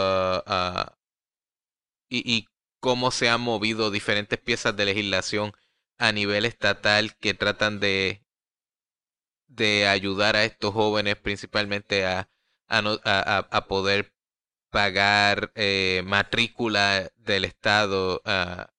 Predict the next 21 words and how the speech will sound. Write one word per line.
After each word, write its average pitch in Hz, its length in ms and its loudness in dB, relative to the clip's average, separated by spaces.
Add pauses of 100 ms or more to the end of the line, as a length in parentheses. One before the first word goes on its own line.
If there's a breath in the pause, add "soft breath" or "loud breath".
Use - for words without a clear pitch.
(200)
con 110 160 -4
precios 110 360 -4
del 98 120 -2
Estado 98 640 -2
en 98 160 -4
el, 95 200 -14
en 104 160 -6
el 95 140 -8
que 92 160 -2
viven, 98 420 -4
si, 104 180 -10 (100)
si 95 220 -4
estudiaron 95 540 -6
allá 98 260 -2
en, 98 220 -12
en 95 160 -8
el 87 100 -4
high 101 160 0
school, 98 220 -18
escuela 98 260 -4
superior. - 560 -6